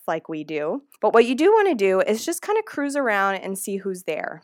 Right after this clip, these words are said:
For small animals, obviously our neutrophils should be the most prevalent cell type. So are they?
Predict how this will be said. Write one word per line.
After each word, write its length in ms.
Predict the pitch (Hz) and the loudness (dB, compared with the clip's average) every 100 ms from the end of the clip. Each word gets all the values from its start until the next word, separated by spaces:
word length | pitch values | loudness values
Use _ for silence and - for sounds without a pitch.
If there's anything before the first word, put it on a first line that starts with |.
| - | -2
For 160 | 226 226 | -2 0
small 280 | 254 190 | 2 2
animals, 380 | 180 185 226 320 | 2 0 -2 0
obviously 420 | - 196 202 220 | 0 0 -2 0
our 100 | 202 | 0
neutrophils 720 | 202 233 247 330 - 175 180 - | 0 -4 -6 -6 0 0 0 -4
should 140 | 185 | -4
be 100 | 190 | -4
the 60 | 190 | -2
most 300 | 185 185 - | -4 -6 -6
prevalent 480 | 180 175 170 160 | -4 -2 -6 -6
cell 300 | - 165 151 | -8 -4 -4
type. 300 | - 156 277 - | -4 -8 -8 -10
So 260 | - 170 156 | -6 -4 0
are 220 | 160 156 | 0 0
they? 360 | 151 156 135 | -4 -6 -6